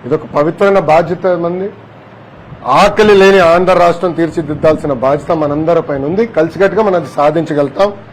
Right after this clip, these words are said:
ప్రభుత్వ ఆలోచన ఒకటే, ఒక ట్రస్ట్ ఏర్పాటు చేయాలి, ఫిక్స్డ్ డిపాజిట్ ఉండాలి. ప్రభుత్వాలు పొరపాటున మారినా ఎట్టి పరిస్థితుల్లో అన్నా క్యాంటీన్ అనేది ఆగకూడదు.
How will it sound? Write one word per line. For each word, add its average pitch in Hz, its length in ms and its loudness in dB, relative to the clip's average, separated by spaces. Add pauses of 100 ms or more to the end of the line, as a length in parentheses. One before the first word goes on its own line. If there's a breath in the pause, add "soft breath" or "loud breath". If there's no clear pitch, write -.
(640)
ప్రభుత్వ 190 340 2
ఆలోచన 185 400 4
ఒకటే, 175 360 -4 (460)
ఒక 127 140 -4
ట్రస్ట్ 165 420 0
ఏర్పాటు 185 340 2
చేయాలి, 175 320 -2 (1000)
ఫిక్స్డ్ 165 320 -2
డిపాజిట్ 175 560 0
ఉండాలి. 170 380 -4 (760)
ప్రభుత్వాలు 196 500 4
పొరపాటున 180 520 2
మారినా 180 580 2 (540)
ఎట్టి 160 300 0
పరిస్థితుల్లో 190 460 -2
అన్నా 180 280 2
క్యాంటీన్ 170 440 -2
అనేది 185 220 0
ఆగకూడదు. 143 840 0